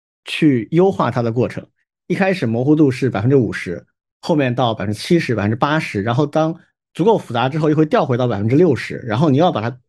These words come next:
优化到百分之七十、百分之八十，永远也到不了百分之一百，因为它没有止境。所以从哲学层面，<laughs> 这事儿就无解。这个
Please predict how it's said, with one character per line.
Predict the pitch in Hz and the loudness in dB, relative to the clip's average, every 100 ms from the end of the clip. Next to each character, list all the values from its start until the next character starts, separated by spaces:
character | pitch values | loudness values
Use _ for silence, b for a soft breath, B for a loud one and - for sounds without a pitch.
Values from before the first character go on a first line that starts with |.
| - | -2
优 | 160 | 0
化 | 147 135 | 2 0
到 | |
百 | 123 | 0
分 | 107 | 0
之 | 107 | 0
七 | |
十、 | 131 | 0
百 | 101 | 0
分 | |
之 | 98 | -2
八 | 113 | -2
十， | 117 - - B B | -4 -6 -20 B B
永 | 120 156 | 0 2
远 | 220 | 2
也 | 127 | 2
到 | 110 | 0
不 | 127 | 0
了 | 113 | 0
百 | 98 | -2
分 | 107 | -2
之 | |
一 | 117 | -4
百， | 92 - _ _ | -4 -10 _ _
因 | 143 | 0
为 | 147 | 0
它 | 139 | 0
没 | 123 | -2
有 | 139 | -2
止 | 147 - | -4 -8
境。 | - 127 _ _ _ _ _ _ _ _ _ _ _ _ _ _ | -16 -20 _ _ _ _ _ _ _ _ _ _ _ _ _ _
所 | 214 | 0
以 | 226 | 0
从 | - 190 | 0 -2
哲 | 190 135 220 | 0 2 2
学 | - 151 | 2 0
层 | - 123 | 2 0
面， | 131 127 131 113 _ | 0 0 -2 -4 _
<laughs> | _ | _
这 | 175 | -2
事 | 143 156 | 0 0
儿 | |
就 | 135 | 2
无 | 135 127 | 2 0
解。 | 113 - _ _ _ _ _ _ _ | -2 -6 _ _ _ _ _ _ _
这 | - 320 220 | -2 0 2
个 | 160 135 | 2 0